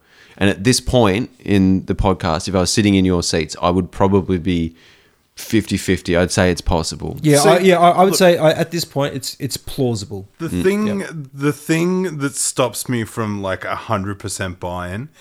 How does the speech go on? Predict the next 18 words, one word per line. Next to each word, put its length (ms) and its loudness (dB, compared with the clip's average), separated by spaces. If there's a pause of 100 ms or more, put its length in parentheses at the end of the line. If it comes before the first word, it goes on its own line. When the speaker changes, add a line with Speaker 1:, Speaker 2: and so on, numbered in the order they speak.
(400)
Speaker 3:
is 300 -4
that 360 -2 (540)
already 840 2
the, 600 0
of 260 -4
the 160 0
Oswald 500 0
shots 560 -6
are, 220 -4
like, 540 -6 (340)
fucking 720 -14
pretty 520 -2 (560)
decent 420 -4
shots. 600 -8 (520)
Now 600 2 (200)
we're 360 0
adding 340 0
in 320 -4